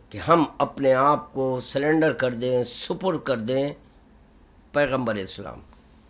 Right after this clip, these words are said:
के हाथों। और जब सुपुर्दगी है, तो उसके लिए मेरे कायनात कह रहे हैं कि ये सुपुर्दगी यकीन है,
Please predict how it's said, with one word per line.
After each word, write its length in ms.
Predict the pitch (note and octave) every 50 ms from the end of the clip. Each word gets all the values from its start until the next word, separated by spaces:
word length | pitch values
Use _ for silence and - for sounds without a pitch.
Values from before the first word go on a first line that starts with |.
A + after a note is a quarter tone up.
| - -
के 80 | A#2 G#2+
हाथों। 360 | G2 G2+ G#2+ - - - E2+ - - - - - - - - - _ - - - - - - - - - - - - - - - - - - -
और 140 | B2+ C3+
जब 200 | C3+ D#3 D#3 -
सुपुर्दगी 760 | - - - C3 G#2+ - E3 F#3 F3+ E3+ F#3 F3 F3+ F3+ E3+
है, 360 | F3 F3+ F3 E3+ E3+ - - - -
तो 80 | -
उसके 240 | B2+ - - - D3+
लिए 160 | C#3+ D3 C#3+
मेरे 240 | C#3+ D3 D3+ D3 C#3+
कायनात 420 | A#2 C#3 C3+ C#3+ D3 D3+ D3+ -
कह 140 | - C#3 C3+
रहे 240 | C3+ C#3+ D3+ D3+ C#3
हैं 220 | C3 D3 D#3 D3+
कि 80 | D#3 D3+
ये 160 | C#3+ C#3 C3
सुपुर्दगी 760 | B2+ - - C#3+ B2+ D3+ E3+ E3+ D#3 F3 E3+ E3+ F#3+ F3 D3 C#3+
यकीन 540 | C3 - - D3 D#3 F3 F#3 F#3+ F#3+ F3+ D3+
है, 300 | E3 C#3+ A2 A2 -